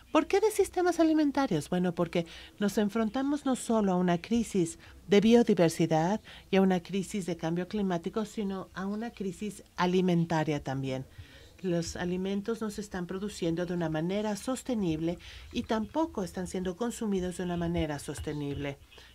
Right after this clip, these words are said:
Tenemos epidemias de obesidad, tanto en México como en Estados Unidos.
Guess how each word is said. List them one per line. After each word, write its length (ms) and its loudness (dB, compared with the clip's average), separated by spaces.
Tenemos 520 -4
epidemias 600 2
de 80 -6
obesidad, 600 -6
tanto 280 -8
en 100 -6
México 440 -6
como 220 2
en 60 -8
Estados 420 -8
Unidos. 580 -4